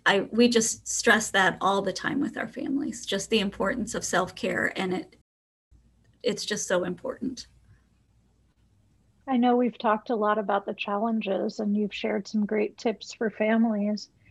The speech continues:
Speaker 2: but are there any positive nuggets that you've discovered during the pandemic that you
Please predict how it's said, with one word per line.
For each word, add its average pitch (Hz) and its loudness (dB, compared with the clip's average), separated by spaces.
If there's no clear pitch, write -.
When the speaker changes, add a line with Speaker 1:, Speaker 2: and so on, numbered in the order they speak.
Speaker 2:
but 262 6
are 254 8
there 302 4
any 302 0
positive 233 2
nuggets 208 0
that 220 0
you've 220 2
discovered 220 0
during 226 2
the 220 2
pandemic 220 0
that 220 0
you 226 0